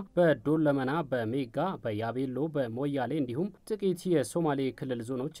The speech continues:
ከባድ መጠን ያለው ዝናብ እንደሚያገኙ ታውቋል። የተቀሩት የሀገሪቱ አካባቢዎች በአመዛኙ ደረቅ ሆነው ይሰነብታሉ ተብሏል። በአጠቃላይ ከኦሮሚያ ክልል ምስራቅ ወለጋ፣ ጅማ፣ ኢሉባቡር፣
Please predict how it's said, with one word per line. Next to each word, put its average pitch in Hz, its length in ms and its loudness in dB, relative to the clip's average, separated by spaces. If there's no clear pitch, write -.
ከባድ 131 380 -2
መጠን 120 260 -4
ያለው 113 260 -2
ዝናብ 123 340 -4
እንደሚያገኙ 113 760 -4
ታውቋል። 151 540 0
የተቀሩት 185 800 2
የሀገሪቱ 170 560 0
አካባቢዎች 143 600 0
በአመዛኙ 123 840 0
ደረቅ 156 320 4
ሆነው 120 260 0
ይሰነብታሉ 110 720 -4
ተብሏል። 143 500 2
በአጠቃላይ 190 920 8
ከኦሮሚያ 151 640 4
ክልል 151 320 -2
ምስራቅ 147 380 4
ወለጋ፣ 131 320 0
ጅማ፣ 131 260 0
ኢሉባቡር፣ 135 520 0